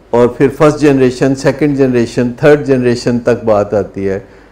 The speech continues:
तो मुझे बताइए कि शराब की कोई first generation, second generation, अफीम की कोई first generation या second generation, कोकेन की कोई फर्स्ट जनरेशन या सेकंड जनरेशन,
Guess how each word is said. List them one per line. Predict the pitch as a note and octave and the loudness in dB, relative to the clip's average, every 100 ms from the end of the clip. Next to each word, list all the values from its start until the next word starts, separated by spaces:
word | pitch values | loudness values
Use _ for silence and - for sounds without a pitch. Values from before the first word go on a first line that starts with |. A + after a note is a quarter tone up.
| _ _ | _ _
तो | C3 | -2
मुझे | C#3 C#3+ | 0 0
बताइए | D#3 D3 C3+ C3+ C#3+ | -2 2 2 4 2
कि | D3 D3 | 0 -2
शराब | D#3+ B2 B2 B2+ | 2 4 4 2
की | E3 | -2
कोई | D#3+ E3 | 0 0
first | D#3 D3 C#3+ | 0 0 0
generation, | D#3 D3 D3 C#3+ D3+ D3 | 2 2 2 0 0 -2
second | C#3+ B2+ D3 D3 | -2 -2 0 0
generation, | C#3 C#3 C3+ C3+ C#3 D3 D3 - - - - - _ _ _ | 2 4 2 2 -2 -2 -10 -20 -20 -20 -20 -20 _ _ _
अफीम | - C3+ C3+ C#3 | -4 2 2 2
की | D#3 | -2
कोई | D3+ D3+ | 0 0
first | D3 D3 C#3 | 2 0 2
generation | C#3+ C#3 C3+ C3 D3+ C#3+ | 2 4 4 2 0 0
या | C3+ | 0
second | C3 C3+ B2 C#3 C3+ | 0 -2 0 -2 -2
generation, | C3 B2+ B2 - C#3 D3 - - - _ _ - | -2 -2 -2 -2 -6 -6 -16 -20 -20 _ _ 2
कोकेन | C3+ C#3 C#3 D3 D3 | 2 4 4 4 2
की | D#3 | 0
कोई | D3+ D#3 | 2 0
फर्स्ट | C#3 C#3 C3+ - | 0 0 -2 2
जनरेशन | C#3+ C3+ C3 C3 C#3 | 2 4 0 0 0
या | C3 C3+ | 2 2
सेकंड | C3+ C3+ A#2 D3 C#3 | 0 -4 -2 -2 0
जनरेशन, | C3+ C3 B2+ - C#3+ | 0 2 0 0 -4